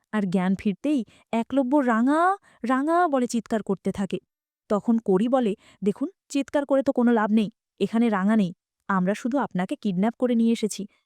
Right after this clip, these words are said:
একলব্য বলে, "কিন্তু কেন? আপনারা আমাকে কিডন্যাপ করেছেন কেন? আমি কি করেছি আপনাদের?" করি বলে, "কি করেছেন না কি করবেন বলুন?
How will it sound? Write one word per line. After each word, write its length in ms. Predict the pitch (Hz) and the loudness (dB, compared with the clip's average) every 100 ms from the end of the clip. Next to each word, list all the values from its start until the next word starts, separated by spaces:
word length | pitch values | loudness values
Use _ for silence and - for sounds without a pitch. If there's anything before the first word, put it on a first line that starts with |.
| _ _ _ _ | _ _ _ _
একলব্য 400 | 254 254 294 269 | -10 -4 -2 0
বলে, 280 | 320 311 269 - _ - | 2 2 0 -4 _ -4
"কিন্তু 240 | 349 403 | 0 0
কেন? 200 | 392 403 320 - _ _ - | 0 0 -2 -6 _ _ -2
আপনারা 320 | 320 370 381 | -2 -2 -2
আমাকে 220 | 370 381 | -2 -4
কিডন্যাপ 360 | - 311 359 381 | -2 -2 -2 0
করেছেন 340 | 403 392 381 | 0 0 -2
কেন? 180 | 339 269 220 _ - | -2 -2 -4 _ -4
আমি 220 | 320 403 | -2 0
কি 120 | 427 | 0
করেছি 340 | 415 370 - | 2 2 2
আপনাদের?" 340 | 330 294 262 233 _ _ _ _ - | -2 0 0 0 _ _ _ _ -4
করি 240 | 240 247 | 0 2
বলে, 280 | 269 269 196 - _ _ | 2 0 -2 -8 _ _
"কি 160 | 185 220 | -8 0
করেছেন 380 | 262 269 277 302 | 2 2 0 -2
না 140 | 302 | -2
কি 180 | - 269 | -2 -4
করবেন 400 | - 262 262 277 | 2 2 2 2
বলুন? 200 | 294 | 2